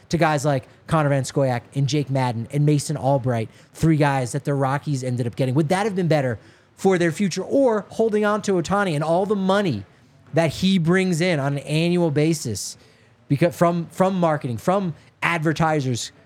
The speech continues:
coming over in Japan, from people buying Ohtani's jersey, jersey, merchandise, all of those things? Is that money going to be better for the future of the Angels? We'll have to wait and see how that gets invested.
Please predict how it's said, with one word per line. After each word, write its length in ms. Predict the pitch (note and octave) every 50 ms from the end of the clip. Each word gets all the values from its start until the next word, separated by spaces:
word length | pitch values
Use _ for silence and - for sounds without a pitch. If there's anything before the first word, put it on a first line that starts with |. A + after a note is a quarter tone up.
| _ -
coming 220 | - F3+ F3+ F3
over 460 | F3 F3 F3+ F3 D#3+ E3+ D#3+ D3+ D#3 - - - _ _ _ -
in 140 | F#3 F#3+ F#3+
Japan, 400 | E3 F#3 D3 F#3 F#3+ G3 F3 C#3
from 220 | - G3 G3+ D#3+
people 440 | - - - A3 F#3+ F#3 D3+ A#2 G2 - - _ _ _ _ _ _ _ _ _ _ _ _ -
buying 260 | - F3+ F3+ F3+ F#3
Ohtani's 480 | F#3 E3 - D#3 F3+ F#3 F3+ F3 D#3+ C#3
jersey, 480 | A2 B2 D3+ F3 F#3+ E3 D3+ C#3 G#2 - _ _ -
jersey, 540 | - - - F3+ F3+ F#3+ F#3 C#3+ D3 A#2+ A2
merchandise, 540 | B2+ D3+ E3 D#3 - F#3+ E3+ C#3+ A#2 - - - - - - -
all 240 | D#3 E3+ G3+ G#3
of 120 | G#3 F3+ E3
those 220 | F3+ F3+ D#3+ D3
things? 380 | - G3+ F#3+ E3 C#3 A2 - - - - _ _ -
Is 220 | - F3+ F#3 D3
that 260 | D3+ G3 G3+ G#3+ E3 D#3
money 460 | D3+ D#3 D#3 E3 F3+ G3 A3 A#3+ G#3
going 300 | F3+ G3 F#3+ G3 G3 F#3+
to 60 | F3+
be 120 | D#3+ F3+ F3
better 400 | D3 A#2+ D3+ D3 E3 F#3 G3 F3+
for 200 | - - F#3 F3+
the 100 | E3+ D#3
future 560 | - - E3+ F3 E3 - G#3+ G3+ G3 F#3+ - - - - _ - -
of 180 | D3+ E3+ F#3 E3
the 160 | F3 F3 D3
Angels? 560 | C#3+ E3 F3+ G#3+ G#3+ A#3 B3 A#3+ B3 A#3 - - - -
We'll 100 | D3+ E3
have 40 | E3
to 60 | - F#3+
wait 120 | F#3+ F#3
and 100 | E3+ D3+
see 200 | - - F3+ E3
how 180 | B2+ E3+ E3+ E3+
that 220 | D#3 D#3+ C#3+ -
gets 200 | E3+ D#3+ D3+ -
invested. 480 | D3 B2 D3+ E3 D#3+ - - B2 A2